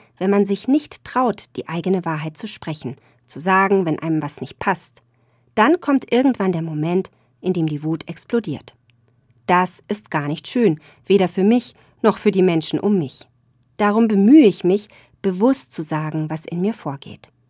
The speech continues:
Und das führt dann manchmal zu Streit. Die anderen Menschen in meiner Familie machen das nämlich auch. Sie sagen, was in ihnen vorgeht.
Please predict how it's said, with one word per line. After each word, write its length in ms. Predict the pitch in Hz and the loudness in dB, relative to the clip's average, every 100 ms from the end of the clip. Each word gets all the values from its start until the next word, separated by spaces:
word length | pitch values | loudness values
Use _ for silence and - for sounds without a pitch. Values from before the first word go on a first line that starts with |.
| _ _ - | _ _ -8
Und 180 | 175 156 | -8 -2
das 380 | 175 202 - - | 2 2 0 -10
führt 360 | - 220 254 262 | -8 -2 -2 0
dann 160 | 247 | 0
manchmal 500 | 175 151 - 165 170 | 0 -2 -4 -6 -6
zu 160 | - 311 | -6 -8
Streit. 480 | - - - - - _ _ _ _ - - _ - | -8 -10 -14 -14 -20 _ _ _ _ -20 -20 _ -2
Die 80 | - | 2
anderen 300 | 294 320 302 | 4 4 4
Menschen 300 | 285 277 - | 4 2 0
in 60 | 247 | 0
meiner 220 | 214 202 | 2 0
Familie 540 | 202 170 180 202 190 | -2 -2 2 2 4
machen 260 | 185 151 180 | 2 0 -4
das 180 | 175 - | -6 -2
nämlich 300 | 208 226 - | -2 -2 0
auch. 300 | 262 170 - _ _ | 2 2 -2 _ _
Sie 180 | - 185 | -6 -2
sagen, 420 | 170 214 214 170 | 2 2 2 0
was 200 | 156 147 | -2 -4
in 80 | 147 | -4
ihnen 220 | 139 160 | -4 -6
vorgeht. 580 | 156 220 214 147 127 - | -4 -4 -4 -6 -12 -16